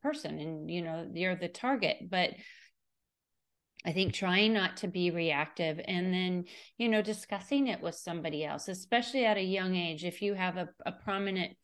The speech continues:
figure that you can talk to and say, "This hurt my feelings. I don't understand why." Anytime you can talk about these behaviors to,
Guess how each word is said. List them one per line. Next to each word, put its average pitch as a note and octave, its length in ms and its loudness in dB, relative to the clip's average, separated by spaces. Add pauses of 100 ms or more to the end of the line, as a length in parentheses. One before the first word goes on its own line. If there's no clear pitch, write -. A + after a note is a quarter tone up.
figure F#3+ 320 4
that F3 200 2
you F#3 120 0
can F3+ 300 -6
talk F#3+ 400 -4
to F#3 140 -2
and F3+ 120 -4
say, F#3 140 -4
"This A3 220 -2
hurt A#3 180 -2
my F#3 160 -2
feelings. A3 500 0
I F3 120 0
don't F3 200 -4
understand F3 680 -4
why." E3+ 380 0
Anytime F#3+ 680 -4
you F3 140 -2
can E3+ 280 -4 (560)
talk - 280 -2
about F3 340 2
these F3 240 -2
behaviors E3+ 680 -4
to, D#3 240 -4